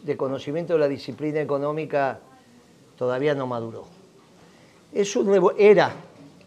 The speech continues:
un revolucionario, él quería dar vuelta al sistema. Ahora, es una revolución imposible.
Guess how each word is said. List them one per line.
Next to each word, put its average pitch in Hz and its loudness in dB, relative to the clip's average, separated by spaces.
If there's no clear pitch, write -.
un 147 -2
revolucionario, 135 0
él 131 -8
quería 147 2
dar 135 0
vuelta 139 0
al 117 -6
sistema. - -14
Ahora, 135 -2
es 139 -8
una 190 0
revolución 139 -2
imposible. 123 -10